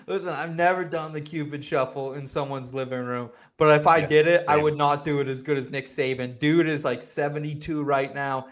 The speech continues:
Speaker 1: still showing up in the recruiting path. So hats
Speaker 2: Dude.
Speaker 1: off to him. He's on
Speaker 2: Hot,
Speaker 1: brand.
Speaker 2: hot take.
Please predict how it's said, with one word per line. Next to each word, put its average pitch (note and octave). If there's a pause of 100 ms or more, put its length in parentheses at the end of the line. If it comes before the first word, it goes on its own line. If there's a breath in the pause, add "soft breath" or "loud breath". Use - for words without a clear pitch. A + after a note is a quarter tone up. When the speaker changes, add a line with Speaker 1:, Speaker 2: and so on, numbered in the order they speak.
(120)
Speaker 1:
still D#3+
showing D#3
up C#3+
in D3+
the C#3
recruiting C3+
path. B2+
So C3 (220 loud breath)
hats F3+
Speaker 2:
Dude. F3+
Speaker 1:
off D#3
to D3
him. C#3+ (280)
He's E3+
on F#3+
Speaker 2:
Hot, B2+
Speaker 1:
brand. D3 (460)
Speaker 2:
hot -
take. C3